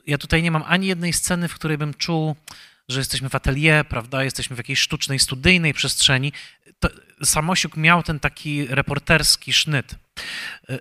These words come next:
on chyba też p-, parę lat później zrobił fantastyczne zdjęcia do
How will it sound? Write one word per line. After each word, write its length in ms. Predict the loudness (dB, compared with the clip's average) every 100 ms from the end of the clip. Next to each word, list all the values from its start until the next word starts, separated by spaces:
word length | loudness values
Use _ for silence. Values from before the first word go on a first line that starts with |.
| -4
on 180 | 0 2
chyba 240 | 2 2 2
też 200 | 2 0
p-, 180 | -6 -16 _
parę 180 | 0 2
lat 160 | 0 -2
później 300 | -4 -2 -2
zrobił 280 | -4 -6 -6
fantastyczne 640 | -4 -4 -4 -4 -4 -4
zdjęcia 400 | -4 -4 -2 -2
do 360 | 0 2 2